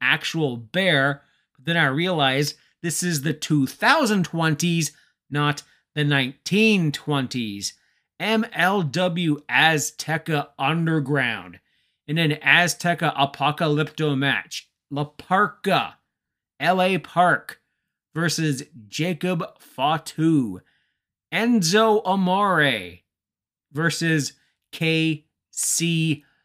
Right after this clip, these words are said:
Navarro. Flamita versus Bandito. For the culture as well, we have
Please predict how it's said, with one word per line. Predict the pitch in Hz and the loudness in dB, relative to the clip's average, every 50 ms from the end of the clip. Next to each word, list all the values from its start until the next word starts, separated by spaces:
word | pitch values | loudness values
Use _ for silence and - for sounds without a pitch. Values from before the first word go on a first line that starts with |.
| _ _ _ _ - | _ _ _ _ -6
Navarro. | 147 139 131 117 113 131 143 151 156 156 156 143 131 117 104 95 87 82 85 - _ _ _ _ _ _ _ _ _ _ _ _ _ _ _ _ _ _ _ _ _ _ _ _ _ _ _ _ _ _ _ _ _ _ _ _ _ _ _ _ | -6 -4 -4 -6 -4 -2 0 2 2 4 2 2 0 -2 -6 -10 -12 -14 -18 -20 _ _ _ _ _ _ _ _ _ _ _ _ _ _ _ _ _ _ _ _ _ _ _ _ _ _ _ _ _ _ _ _ _ _ _ _ _ _ _ _
Flamita | 160 170 160 160 180 185 170 - 190 190 170 | -2 0 2 2 2 2 2 2 2 2 2
versus | 139 160 175 160 - 180 151 143 | 2 0 0 0 0 0 0 -2
Bandito. | 113 - 156 160 170 170 170 165 151 127 107 - 156 165 175 165 160 143 127 110 95 85 - _ _ _ _ _ _ _ _ _ _ _ _ _ - | -2 -2 0 2 2 2 2 0 0 -2 -2 -4 -2 0 0 2 2 2 0 0 -6 -10 -16 _ _ _ _ _ _ _ _ _ _ _ _ _ 0
For | 208 247 269 262 | 2 4 4 4
the | 214 175 | 4 2
culture | - - - 208 233 247 240 240 - - 190 170 185 | 0 0 4 4 4 4 4 0 0 0 0 0 2
as | - 151 151 143 123 | 2 2 0 0 -2
well, | 117 117 156 175 185 180 165 147 | -4 -4 -2 0 0 0 0 0
we | 151 156 | 0 0
have | 151 139 131 - | 0 0 -2 -4